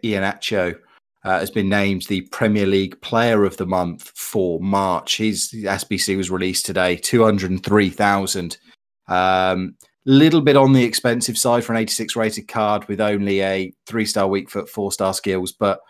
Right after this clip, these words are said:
again, if you're a Leicester fan or a Premier League fan, that's an option. So with Choudhury being a free objectives card as well, that gives you a nice link in there. Of course, you've got Foot Birthday, Jamie Vardy as well.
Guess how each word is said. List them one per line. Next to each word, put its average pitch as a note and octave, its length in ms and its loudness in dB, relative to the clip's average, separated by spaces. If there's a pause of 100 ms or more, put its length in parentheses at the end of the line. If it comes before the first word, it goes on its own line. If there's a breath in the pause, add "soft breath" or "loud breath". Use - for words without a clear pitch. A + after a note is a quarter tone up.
(300 soft breath)
again, A#2+ 360 2
if G2 120 -2
you're G2 100 2
a G2 60 2
Leicester A2 240 0
fan A2+ 180 2
or G2 120 0
a - 40 -10
Premier G#2 280 0
League G2+ 200 -2
fan, F#2+ 220 -4
that's G#2+ 240 -4
an G#2+ 40 -2
option. G2 460 -4 (380)
So G#2 180 0
with F#2 220 -2 (240)
Choudhury G2+ 420 0
being G2 220 0
a - 20 -6
free G#2+ 380 0
objectives F#2+ 520 -4
card F#2 340 -4
as F2 120 -8
well, F#2+ 300 -2
that G2 180 -8
gives - 240 -8
you F#2 160 -4 (440 soft breath)
a F#2+ 40 -8
nice G2+ 360 2
link G2 220 -4
in F#2 140 -4
there. F#2+ 160 -2
Of F2 100 -6
course, G2+ 200 -6
you've - 80 -6
got - 140 -8
Foot - 360 -8
Birthday, G2+ 520 -2
Jamie F#2 420 -2
Vardy G2+ 420 2
as E2+ 140 -4
well. A2+ 420 4